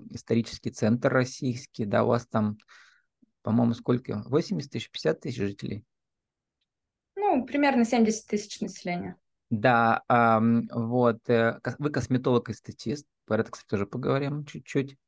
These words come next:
Speaker 1: Вот, но у вас ВКонтакте, пос-, только ВКонтакте в личной странице двенадцать тысяч подписчиков, а ещё есть отдельная страничка про косметологию, там тоже, по-моему, две тысячи, да. Как вам удалось
Speaker 2: Две тысячи.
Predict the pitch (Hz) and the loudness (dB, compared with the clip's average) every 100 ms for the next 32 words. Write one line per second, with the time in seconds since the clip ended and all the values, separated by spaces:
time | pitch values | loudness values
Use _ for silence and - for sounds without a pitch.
0 | _ - - - - 131 131 139 131 139 | _ -20 -20 -18 0 0 4 6 6 6
1 | 185 - - - 104 110 202 - - 123 | 4 2 -8 -2 -2 2 0 0 -6 -4
2 | 107 - - 127 123 - 120 131 131 - | -6 -8 0 0 0 2 2 4 0 -2
3 | 98 151 226 - 131 - 98 - 101 113 | -2 0 0 -4 -6 -4 -4 -4 -2 6
4 | 127 165 190 170 160 - 143 139 120 - | 6 6 4 0 -4 -2 -4 -2 -4 -4
5 | - - 110 107 170 214 208 120 135 165 | -10 -4 -2 2 4 4 4 0 0 -2
6 | - 131 135 143 - 131 127 127 139 - | -2 0 0 0 -4 0 4 6 4 0
7 | - - - - 147 208 180 98 - - | -12 -16 -12 -6 0 2 4 2 -2 -12
8 | _ - 104 147 113 104 101 98 107 - | _ -10 -4 -4 -4 -2 -2 0 -2 -2
9 | - - - - 131 127 - - _ 170 | -12 -12 -14 -10 -10 -10 -20 -20 _ -2
10 | 175 151 139 143 135 226 240 - - | 0 2 4 6 4 4 0 -2 -12